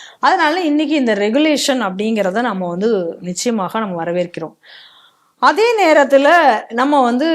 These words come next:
இன்னொரு சில விஷயங்களையும் பார்க்கிறோம். ஏ-, ஆ, இந்த மாதிரியான தீர்ப்புகள் வந்தாலும் கூட அரசினுடைய செயல்பாடுகள் எப்படி இருக்க போகிறது என்பதை பொறுத்து தான் இந்த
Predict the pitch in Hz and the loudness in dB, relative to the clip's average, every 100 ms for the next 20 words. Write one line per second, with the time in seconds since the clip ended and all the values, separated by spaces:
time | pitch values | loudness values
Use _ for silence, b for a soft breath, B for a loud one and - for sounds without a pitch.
0 | 277 226 277 349 339 339 240 214 214 240 | 2 2 0 0 -2 0 0 0 -2 -2
1 | 233 240 214 202 208 302 220 233 - 202 | -2 0 -2 -2 -4 -4 -2 -4 -2 -4
2 | 220 214 247 254 262 294 320 302 302 302 | -2 0 0 2 2 0 0 0 -2 -2
3 | 269 311 302 285 277 208 220 247 226 185 | -2 -2 0 0 0 -2 -2 -2 -2 -4
4 | 185 220 214 208 285 - 349 320 269 247 | -2 0 0 0 -2 -2 -2 0 0 0
5 | 233 220 254 262 262 226 233 202 196 247 | -2 -2 0 0 0 -2 -4 -6 -4 -4
6 | 226 226 240 226 214 202 202 240 208 196 | -2 -2 -4 -2 -2 -2 -2 -2 -2 -2
7 | 180 185 190 196 185 185 269 302 B B | -2 -2 -4 -2 -4 -2 -2 -4 B B
8 | B - 226 285 254 | B -4 0 2 4